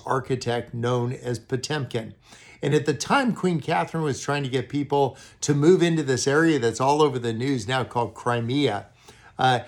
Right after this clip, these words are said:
and she wanted people to move in there, but there really wasn't much happening in the area. So she hired Potemkin. Said, "Potemkin, I want you to make some stuff happen."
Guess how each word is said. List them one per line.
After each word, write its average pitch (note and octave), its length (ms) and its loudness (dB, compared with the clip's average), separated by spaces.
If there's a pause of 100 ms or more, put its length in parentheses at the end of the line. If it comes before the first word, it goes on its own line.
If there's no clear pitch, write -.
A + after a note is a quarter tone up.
(160)
and D3 180 0
she E3 120 2
wanted G3 440 4
people F#3 340 0
to D#3+ 160 -4
move E3 320 4
in F#3 300 0
there, C3 360 0 (200)
but E3+ 120 4
there E3+ 140 6
really A3 260 8
wasn't F3+ 420 2
much D#3+ 280 2
happening D3 580 0
in C#3 220 -4
the C3+ 180 -2
area. D3 340 0
So D#3 200 -2
she - 180 -2
hired A3 420 2
Potemkin. E3+ 640 -4 (360)
Said, D#3+ 300 -2
"Potemkin, G3 680 2 (280)
I D3 100 4
want D#3 380 4
you G3 80 2
to F#3 80 0
make D3+ 320 0
some C#3+ 180 -4
stuff C3+ 420 -4
happen." C3+ 560 0